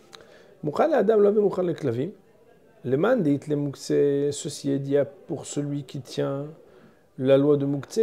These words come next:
Dehan Denit Lavla Beshabbat, Le Rabbi Yehuda, Etmol Ben Hashmashot, Aïta Omedet La Adam. Car voilà que elle a été rendue interdite pendant le Shabbat pour Rabbi Yehuda,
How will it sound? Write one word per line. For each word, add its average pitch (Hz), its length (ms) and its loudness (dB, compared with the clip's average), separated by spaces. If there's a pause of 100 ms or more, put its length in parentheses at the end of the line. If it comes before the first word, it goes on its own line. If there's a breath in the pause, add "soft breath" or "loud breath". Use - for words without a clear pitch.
Dehan 143 460 2
Denit 143 340 -4
Lavla 143 260 2
Beshabbat, 139 680 -2
Le 143 60 -2
Rabbi 139 200 -2
Yehuda, 135 880 0
Etmol 135 360 -4
Ben 139 180 -6
Hashmashot, 131 440 -8
Aïta 135 220 -2
Omedet 139 360 -2
La 131 100 0
Adam. 196 240 0 (560 soft breath)
Car 139 140 4
voilà 175 260 8
que - 240 -4 (1200)
elle 160 140 8
a 180 40 12
été 196 160 6
rendue 202 640 2 (920)
interdite 165 560 4
pendant 160 280 0
le 160 100 0
Shabbat 127 520 -2 (800 soft breath)
pour 160 160 2
Rabbi 165 220 4
Yehuda, 151 340 4